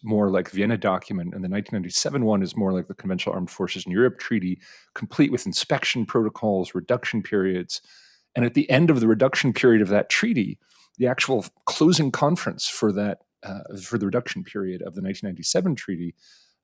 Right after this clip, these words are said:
uh, that was the establishment of the Shanghai Cooperation Organization, which appears to be just the perfect way to do arms control. You start with a C B M, you go to something that's actually got verification and inspections, uh, and then,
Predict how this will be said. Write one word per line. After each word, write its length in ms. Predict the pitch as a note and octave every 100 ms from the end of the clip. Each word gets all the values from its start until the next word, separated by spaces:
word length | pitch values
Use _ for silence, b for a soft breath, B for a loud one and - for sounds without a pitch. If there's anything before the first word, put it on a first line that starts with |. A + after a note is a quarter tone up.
| -
uh, 180 | F2 - _ _ _
that 140 | - F#2+
was 140 | A2
the 60 | G#2
establishment 500 | - G#2+ G#2+ G#2 G2
of 60 |
the 80 | E2
Shanghai 400 | F2 A2+ F#2+ G2
Cooperation 600 | - - E2+ A#2+ G3+ -
Organization, 680 | F2+ D#2+ D2 - - - - _ b b b b
which 160 | B2+ -
appears 440 | A#2 - C#4 D#4
to 80 | -
be 320 | A2 F#2+ F#2+ - _ _ _ _
just 240 | - F3+ - _ _ _ -
the 80 | C3+
perfect 380 | - G#3 F3+
way 100 | C#3+
to 80 | B2
do 160 | G#2+ A2
arms 240 | A3 G#3
control. 460 | - - - - - b b b
You 60 | -
start 160 | - B2+
with 100 | C3
a 40 |
C 160 | - C3
B 160 | A#2
M, 420 | A#2 A#2 A#2 A#2 -
you 120 | G#2+
go 100 | A2
to 80 | A2
something 320 | - A2 G#2
that's 480 | G2+ G2 - - - -
actually 260 | G2+ - G#2+
got 160 | F#2
verification 680 | G2+ F#2+ - - - - A2
and 80 | F#2
inspections, 840 | F2+ - F#2+ F2+ - D#3 C#3 - B B B B B -
uh, 140 | F#2+ -
and 160 | A#2+
then, 280 | B2+ A#2+ A#2+